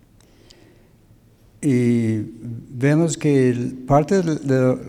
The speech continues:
oración de pueblo, de Pablo fue que la iglesia fuera unida entre sí. Como dice que, que tenemos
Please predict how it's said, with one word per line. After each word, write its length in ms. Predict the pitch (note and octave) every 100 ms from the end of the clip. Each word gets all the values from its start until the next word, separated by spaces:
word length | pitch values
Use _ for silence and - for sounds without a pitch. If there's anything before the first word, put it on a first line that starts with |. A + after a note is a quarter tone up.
| -
oración 600 | C3 C3 B2+ B2 D3+ E3
de 140 | E3
pueblo, 500 | - - C#3 B2+ B2
de 220 | C3 C3
Pablo 420 | A2+ C#3+ D3 D3
fue 380 | C#3 D3 D3 C#3+ C#3+
que 200 | D3 C3+
la 160 | B2
iglesia 440 | A2 C3+ D3 E3+ D3
fuera 540 | - C#3+ C#3+ C#3 C3+ - - - - - - - - - _ - _ _
unida 500 | C3 B2+ B2+ C3+ C#3
entre 400 | C3 A2+ G#2+ A2+
sí. 400 | G#2 C#3 C3+ B2+
Como 140 | C3 B2
dice 200 | - C#3
que, 300 | - C#3+ A#2+
que 220 | - C3
tenemos 840 | - C3+ A#2+ C3+ C#3 D3 - -